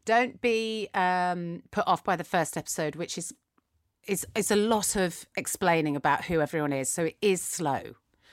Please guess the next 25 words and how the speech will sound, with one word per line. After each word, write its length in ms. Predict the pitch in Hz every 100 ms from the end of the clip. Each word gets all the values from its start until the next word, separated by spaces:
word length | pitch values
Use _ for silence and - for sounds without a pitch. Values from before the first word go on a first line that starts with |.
| _
First 240 | - 254 -
two 100 | 254
episodes 440 | - - 196 165 -
of 180 | 175 -
the 60 | 180
first 300 | 233 196 -
series, 400 | 185 160 156 - - - - - _ _ -
I, 100 | 277 -
I 200 | 285 302
actually 340 | 269 - -
didn't 160 | 214 202
mind 300 | 202 214 180
that 200 | 113 117
'cause 140 | -
I 100 | 180 175
like 260 | 180 180
to 100 | -
know 160 | 151 139
what 140 | 135
the 40 | 156
hell's 220 | 151 139
going 260 | 160 143 151
on, 160 | 143
and 120 | 131
I, 100 | 139